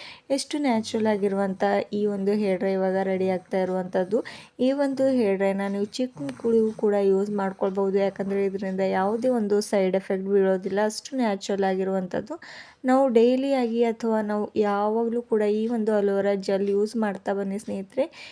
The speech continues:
ಎಷ್ಟು ಜನದ್ದು ಕೂದಲು ಉದುರೋ ಸಮಸ್ಯೆ ಕೂಡ ಇದರಿಂದ ಕಡಿಮೆ ಆಗ್ತಾ ಹೋಗುತ್ತೆ. ಅಷ್ಟು ಚೆನ್ನಾಗಿ ನಮ್ಮ ಹೇರ್ಸ್‌ಗೆ ತುಂಬಾನೇ ಒಳ್ಳೆಯದು ಈ ಒಂದು ಅಲೋವೆರಾ ಜೆಲ್.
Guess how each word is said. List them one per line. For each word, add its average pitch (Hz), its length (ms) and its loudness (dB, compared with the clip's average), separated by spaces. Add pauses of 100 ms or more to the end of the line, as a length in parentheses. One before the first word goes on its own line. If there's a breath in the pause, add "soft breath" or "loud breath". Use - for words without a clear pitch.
(220 loud breath)
ಎಷ್ಟು 269 320 -2
ಜನದ್ದು 240 380 2
ಕೂದಲು 214 520 0
ಉದುರೋ 208 320 2
ಸಮಸ್ಯೆ 214 500 -4
ಕೂಡ 214 300 0
ಇದರಿಂದ 190 440 -2 (100)
ಕಡಿಮೆ 196 360 -2
ಆಗ್ತಾ 208 320 -4
ಹೋಗುತ್ತೆ. 196 420 -2 (440 loud breath)
ಅಷ್ಟು 269 260 -4
ಚೆನ್ನಾಗಿ 214 560 0
ನಮ್ಮ 214 260 0
ಹೇರ್ಸ್‌ಗೆ 208 460 -2
ತುಂಬಾನೇ 247 480 0
ಒಳ್ಳೆಯದು 202 440 2 (120)
ಈ 214 100 -2 (120)
ಒಂದು 214 320 0
ಅಲೋವೆರಾ 196 400 0
ಜೆಲ್. 233 240 -4